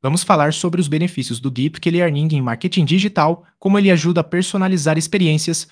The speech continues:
otimizar campanhas e aumentar a taxa de conversão. Também vamos explorar os desafios e oportunidades que vêm com o treinamento de agentes de I A, além de dar uma olhada no futuro dos jogos e aprendizado com I A.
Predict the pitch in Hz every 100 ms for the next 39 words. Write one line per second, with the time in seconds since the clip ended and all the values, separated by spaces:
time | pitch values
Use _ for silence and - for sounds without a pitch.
0 | _ - 247 240 226 151 170 175 202 202
1 | 185 185 185 - _ - 185 185 190 180
2 | 147 143 - 170 185 175 202 196 190 -
3 | 127 104 85 _ _ _ - 135 147 175
4 | 196 196 190 - 180 160 175 147 170 175
5 | 180 - 160 165 - 190 202 196 190 185
6 | 143 131 127 123 - 131 160 190 208 214
7 | 214 208 196 170 180 143 135 139 170 160
8 | 135 156 151 175 180 - 135 131 131 139
9 | 165 175 139 139 165 175 175 165 165 170
10 | 165 151 143 165 175 185 - - 185 196
11 | 202 175 170 147 165 165 180 160 151 151
12 | 117